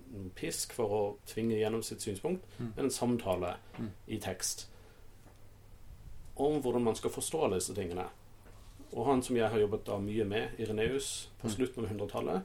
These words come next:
Speaker 2: Mm.
Speaker 1: går kraftig inn i denne debatten for å, ja, for å snakke om, for å befeste sammenhengen mellom skaperen og Jesus.
Speaker 2: Ja, så han
Speaker 1: Og
Speaker 2: mente veldig
Speaker 1: skaperen er en god Gud.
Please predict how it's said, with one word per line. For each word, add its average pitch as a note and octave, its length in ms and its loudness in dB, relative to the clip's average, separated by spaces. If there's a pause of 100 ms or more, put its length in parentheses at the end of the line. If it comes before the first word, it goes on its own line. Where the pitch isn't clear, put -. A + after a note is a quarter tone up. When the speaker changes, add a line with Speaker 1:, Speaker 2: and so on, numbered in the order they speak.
Speaker 2:
Mm. G2+ 160 -2 (440)
Speaker 1:
går B2 240 2
kraftig - 540 0
inn A#2+ 120 6
i A#2 40 6
denne G#2+ 340 2 (160)
debatten F3 520 2 (360)
for C#3 480 6 (120)
å, A2+ 340 8 (2500)
ja, - 80 -12
for A2 180 -6
å - 40 -6
snakke - 320 -2
om, C#3+ 160 4
for A2 220 0
å F#2+ 80 -2
befeste - 720 2 (100)
sammenhengen A2 720 4
mellom G#2 260 2
skaperen G2 540 -2
og F#2+ 140 -2
Jesus. - 460 -2 (760)
Speaker 2:
Ja, F2+ 140 2
så F#2 160 2
han A2 240 12
Speaker 1:
Og F2+ 80 8
Speaker 2:
mente E2+ 320 4
veldig F2 320 6
Speaker 1:
skaperen B2+ 600 6 (180)
er A2+ 240 4
en G2+ 180 0
god G#2 280 0
Gud. F2 300 -4